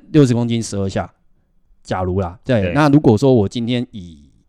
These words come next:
Speaker 1: 那个就是以爆发力区间下去做，就是比如说可能一下两下的强度，
Speaker 2: 对。
Speaker 1: 对，然后让是，可以让身体意识到说我其实可以做到这个强度，或是我让身体去调整到我可以做到这个强度。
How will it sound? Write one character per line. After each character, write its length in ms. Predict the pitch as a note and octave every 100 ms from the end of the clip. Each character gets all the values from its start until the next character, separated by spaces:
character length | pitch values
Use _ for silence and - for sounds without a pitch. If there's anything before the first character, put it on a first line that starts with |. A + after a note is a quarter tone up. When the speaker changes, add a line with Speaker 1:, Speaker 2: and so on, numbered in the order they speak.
| _ _ _ _ _ _ _ -
Speaker 1:
那 120 | C#3+
个 180 | B2+ A2
就 100 | B2
是 180 | B2 A2+
以 140 | F#2
爆 200 | - D3
发 140 | A#2+ B2
力 160 | A#2+
区 160 | G2+ G#2
间 200 | G#2+ F#2+
下 140 | G#2
去 120 | G2
做， 260 | F#2+ G2 F2
就 80 | A2
是 80 | A2+
比 100 | A2
如 80 |
说 120 | G2 G2+
可 100 | F2+
能 100 | E2+
一 100 | F#2+
下 180 | G2+ G2+
两 160 | E2+
下 220 | E2+ G2 E2+
的 100 | - -
强 240 | - F#2+
度， 180 | A2+ F#2 _ _ _ -
Speaker 2:
对。 200 | E2+ D2 _ _ -
Speaker 1:
对， 180 | A#2+ G#2
然 120 | C3
后 60 |
让 180 | D3+ C#3+
是， 160 | B2+ C3+
可 140 | C3+
以 60 | B2
让 200 | C3 A#2
身 140 | A#2
体 160 | G#2 F#2+
意 120 | B2+ G#2
识 120 | A2
到 160 | G2+
说 120 | F#2+ G2+
我 180 | F2+
其 180 | E2+ A2
实 120 | G2+
可 120 | G2 F#2
以 40 |
做 160 | A2 F#2+
到 80 |
这 80 | F#2+
个 60 | F2+
强 220 | F2 F2
度， 160 | F#2+ F#2
或 120 | G#2
是 140 | A2
我 260 | F#2 E2+ - _ _ -
让 180 | D#3+ C#3
身 220 | C3+ C3
体 260 | G#2+ F2 _ _
去 160 | - C#3+
调 280 | - A2
整 180 | A#2+ G2
到 140 | G#2 G#2+
我 180 | E2+ D2+
可 140 | G2+
以 60 | G2
做 120 | G2+
到 120 | F#2
这 100 | F#2
个 80 | F2+
强 220 | B1+ -
度。 140 | -